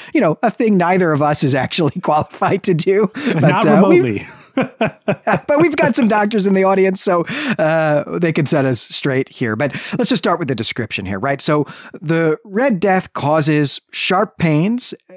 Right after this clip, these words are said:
Speaker 1: uh, sudden dizziness, and then profuse bleeding at the pores. Those are the, the three symptoms you're gonna get. And then Poe writes that f-,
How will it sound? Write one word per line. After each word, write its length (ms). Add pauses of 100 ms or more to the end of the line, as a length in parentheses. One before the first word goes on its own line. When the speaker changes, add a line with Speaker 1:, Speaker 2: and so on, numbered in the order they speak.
(160)
Speaker 1:
uh, 120
sudden 360
dizziness, 720
and 220
then 180
profuse 580
bleeding 400
at 120
the 80
pores. 320
Those 200
are 120
the, 160
the 120
three 540 (300)
symptoms 420
you're 140
gonna 180
get. 340 (680)
And 160
then 200
Poe 240
writes 320
that 260 (100)
f-, 160